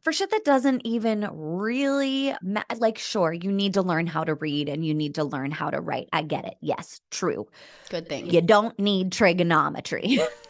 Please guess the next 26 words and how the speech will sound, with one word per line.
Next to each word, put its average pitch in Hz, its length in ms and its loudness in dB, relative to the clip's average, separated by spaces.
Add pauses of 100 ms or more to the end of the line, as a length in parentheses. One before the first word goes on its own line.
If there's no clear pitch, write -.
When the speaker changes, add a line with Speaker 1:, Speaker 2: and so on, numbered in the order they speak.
(320)
Speaker 2:
No. 175 180 -4 (320)
Speaker 1:
You 277 140 4
know? 233 260 2 (560)
And 269 320 2
here 294 320 0
we 269 160 2
are. 294 240 4
That's 233 240 -2
something 214 360 -4
that 185 100 0
I've 160 200 -2
definitely 170 520 -2
worked 156 280 0
on 170 160 0
with 160 140 -4
the 160 60 -4
boys 190 400 2
is 160 160 -6
being 175 240 -4
like, 175 260 -2 (1080)
"Get 302 200 4
a 226 80 2
C. - 400 -10 (500)
You 233 80 -6
know 254 80 0
what? 294 240 0